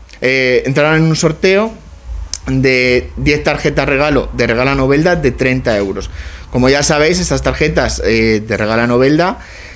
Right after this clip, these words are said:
las pue-, pueden ser utilizadas en los más de los cien comercios que componen la asociación.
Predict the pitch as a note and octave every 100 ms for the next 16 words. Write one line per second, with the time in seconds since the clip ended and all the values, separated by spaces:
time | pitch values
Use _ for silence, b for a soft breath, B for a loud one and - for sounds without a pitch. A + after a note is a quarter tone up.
0 | B C3 - D3 C#3+ D3 C#3+ C#3+ D3+ C#3
1 | C#3 C#3 D3+ D#3 F#3+ - - A#2+ A#2+ A#2
2 | A2+ A2+ B2 B2+ C3 B2+ B2+ B2+ B2 B2+
3 | C3+ D#3 D3 B2+ - G#2+ G#2 A2 A2+ G#2
4 | - - F#2+ - F2+